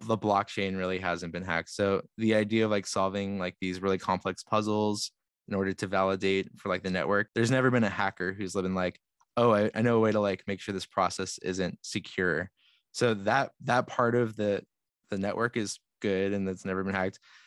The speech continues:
The parts that have been hacked, it's called a fifty-one percent attack. Basically,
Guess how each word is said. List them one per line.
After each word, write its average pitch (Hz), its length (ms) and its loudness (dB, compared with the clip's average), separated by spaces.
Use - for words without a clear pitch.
The 113 80 2
parts 135 280 0
that 120 100 0
have 101 200 -2
been 117 120 -2
hacked, 127 300 -2
it's 98 120 -12
called 98 260 0
a 90 40 0
fifty-one 104 500 -4
percent 92 360 -4
attack. 92 400 -2
Basically, 110 760 2